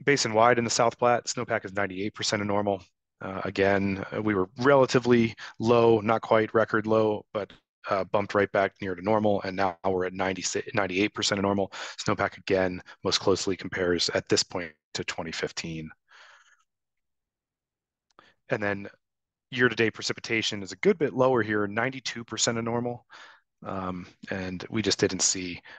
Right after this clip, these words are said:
uh, quite the improvement. And, uh, it is a, a very typical phenomenon, actually, uh, to see conditions where, uh, the precipitation accumulations were not quite as significant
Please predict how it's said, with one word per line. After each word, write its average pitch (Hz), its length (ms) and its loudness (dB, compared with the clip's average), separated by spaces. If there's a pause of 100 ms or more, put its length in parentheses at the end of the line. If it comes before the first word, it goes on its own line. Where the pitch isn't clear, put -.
(120)
uh, 95 140 0
quite - 260 0
the 98 100 -4
improvement. 95 500 0 (340)
And, 98 300 0 (100)
uh, 101 260 2 (840)
it 139 120 4
is 117 400 2 (140)
a, - 360 -4 (120)
a 139 100 0
very 127 320 4
typical 156 440 2
phenomenon, 123 760 -2
actually, 127 540 -2 (380)
uh, 107 340 2
to 110 380 -4
see 120 320 0
conditions 110 640 -2
where, 104 440 2 (540)
uh, 98 280 0 (100)
the 101 420 -6 (120)
precipitation 120 680 2
accumulations 143 800 -4
were 107 180 0
not 101 380 0
quite 117 260 2
as 107 120 0
significant 104 520 -2